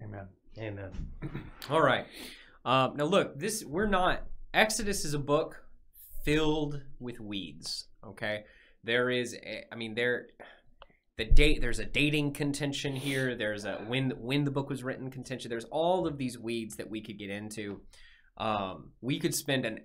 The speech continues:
Speaker 2: hour, two hours, our lives studying just chapter one here. There's so many things. So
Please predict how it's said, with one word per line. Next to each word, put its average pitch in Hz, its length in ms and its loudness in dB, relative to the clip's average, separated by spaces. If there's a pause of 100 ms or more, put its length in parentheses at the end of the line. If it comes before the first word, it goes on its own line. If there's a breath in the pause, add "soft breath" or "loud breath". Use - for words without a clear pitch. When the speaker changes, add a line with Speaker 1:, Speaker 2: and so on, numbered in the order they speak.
(120)
Speaker 2:
hour, 107 480 -4 (400)
two 175 340 -2
hours, 90 520 -8
our 123 180 -4
lives 123 600 2
studying 104 520 -2
just 117 380 0 (140)
chapter 120 420 -2
one 101 340 -8
here. 98 220 -12
There's 98 240 -10
so 110 120 -8
many 98 160 -8
things. - 320 -10
So 120 280 -2